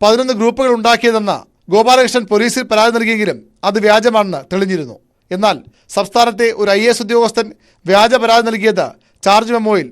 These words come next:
ഉൾപ്പെടുത്തിയിട്ടില്ല. കൂടാതെ മുസ്ലിം WhatsApp ഗ്രൂപ്പ് സൃഷ്ടിച്ചതിന് പിന്നാലെ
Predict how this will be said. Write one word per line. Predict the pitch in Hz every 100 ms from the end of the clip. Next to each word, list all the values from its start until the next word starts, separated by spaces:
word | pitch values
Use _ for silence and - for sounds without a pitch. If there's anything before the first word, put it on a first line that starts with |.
| -
ഉൾപ്പെടുത്തിയിട്ടില്ല. | 190 220 214 202 160 143 90 _ _ _
കൂടാതെ | 202 226 226 185 120 _ _ - 190
മുസ്ലിം | 190 262 220
WhatsApp | 220 208 240
ഗ്രൂപ്പ് | 233 208
സൃഷ്ടിച്ചതിന് | 226 233 220 233 214
പിന്നാലെ | 214 220 190